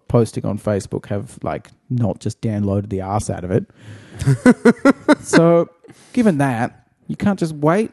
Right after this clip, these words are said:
Speaker 1: a day before you talk about it or
Speaker 2: What
Speaker 1: put
Speaker 2: should
Speaker 1: it
Speaker 2: the
Speaker 1: under the
Speaker 2: time frame
Speaker 1: fold?
Speaker 2: be, do you think, for spoilerific goodness like that?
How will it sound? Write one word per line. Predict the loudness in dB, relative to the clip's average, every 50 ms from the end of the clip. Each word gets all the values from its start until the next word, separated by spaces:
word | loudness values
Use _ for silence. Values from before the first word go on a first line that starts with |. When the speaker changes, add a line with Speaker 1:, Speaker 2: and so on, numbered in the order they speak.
| _ -6
Speaker 1:
a | -6 -2
day | 0 2 2 2 2 0 0
before | -2 -4 -4 -2 -2 -2
you | 0 0 0 0 -2 _ _ _ _ -20 -14 _
talk | 2 2 2 2
about | 0 0 0 2 2
it | 0
or | 2 4 2
Speaker 2:
What | 4 4
Speaker 1:
put | 4
Speaker 2:
should | 2 4
Speaker 1:
it | 4
Speaker 2:
the | 4
Speaker 1:
under | 6 6 6
the | 6
Speaker 2:
time | 6 6 4
frame | 4 4 4 4 6 4
Speaker 1:
fold? | 4 4
Speaker 2:
be, | 4 2 4
do | 2 2
you | 0 0
think, | -2 -4 -6 -6 -6 -8
for | -10 -6 -6 -4 -4 -4 -6 -8 -10 -16 _ _ _ _ _ _ _
spoilerific | -2 -2 -2 2 4 4 4 4 2 2 0 0 -2 -4 -8 -6 2
goodness | 2 2 4 4 0 -2 -2 -2 -4
like | -4 -6 -6 -6
that? | -8 -8 -8 -8